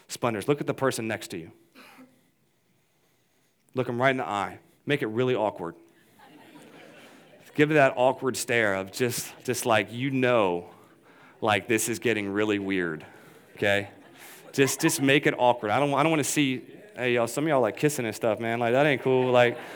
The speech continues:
okay, stop looking at each other. This ain't the time for that. You gotta, after church, go get yourself something to eat and go home, okay? Uh, <laughs> but, right, love your neighbor. That's loving your neighbor, all right?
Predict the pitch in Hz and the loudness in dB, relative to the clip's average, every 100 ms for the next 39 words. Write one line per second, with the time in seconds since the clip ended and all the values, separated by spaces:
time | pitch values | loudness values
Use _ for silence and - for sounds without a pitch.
0 | - - 147 - 156 143 139 135 127 123 | -4 4 4 8 8 8 4 4 4 4
1 | 123 113 127 123 131 147 131 139 131 - | 4 4 2 2 2 2 2 2 2 -2
2 | - - 110 104 110 131 135 131 131 123 | -8 0 2 4 2 4 4 6 4 0
3 | 139 120 107 127 131 127 135 - 139 139 | 0 0 0 -2 -2 2 0 2 0 2
4 | 127 127 120 127 120 104 101 135 127 123 | 0 2 4 4 4 0 2 4 4 2
5 | - - - - - - 127 123 117 123 | -14 -18 -16 -16 -8 6 10 12 10 6
6 | - - - - 147 - - - 427 415 | -6 -18 -8 -2 -2 0 -2 2 2 2
7 | - - - - - - - - - 135 | -2 -2 -8 -12 -16 -20 -20 -20 -2 10
8 | 165 165 139 156 160 131 127 135 151 165 | 12 12 12 10 10 8 8 10 10 12
9 | 170 160 143 156 165 170 175 170 170 165 | 12 12 12 10 12 12 12 10 12 12
10 | 143 131 135 139 139 | 12 12 12 12 10